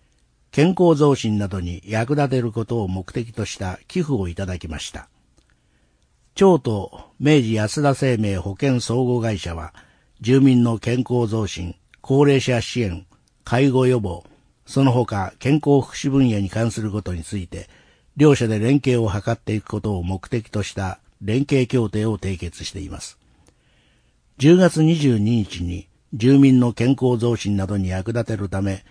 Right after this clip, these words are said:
同社から寄付をいただきました。この寄付は、地域貢献を目的として、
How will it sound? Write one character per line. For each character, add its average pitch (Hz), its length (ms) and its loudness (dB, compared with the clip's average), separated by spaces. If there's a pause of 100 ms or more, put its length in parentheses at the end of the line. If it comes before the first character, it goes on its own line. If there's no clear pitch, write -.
(320)
同 147 180 8
社 117 160 0
か 113 120 -2
ら 98 180 -2
寄 - 180 -4
付 147 140 -4
を 101 120 -2
い 87 40 -8
た 98 120 -8
だ 87 100 -6
き 85 100 -14
ま 82 100 -10
し - 120 -12
た。 - 160 -16 (920)
こ 156 140 4
の 156 120 6
寄 180 140 0
付 139 140 0
は、 92 260 -2 (360)
地 165 180 4
域 120 140 -2
貢 127 260 0
献 123 260 2
を 113 40 2
目 110 240 0
的 123 240 -4
と 107 140 -2
し - 140 -8
て、 101 280 -6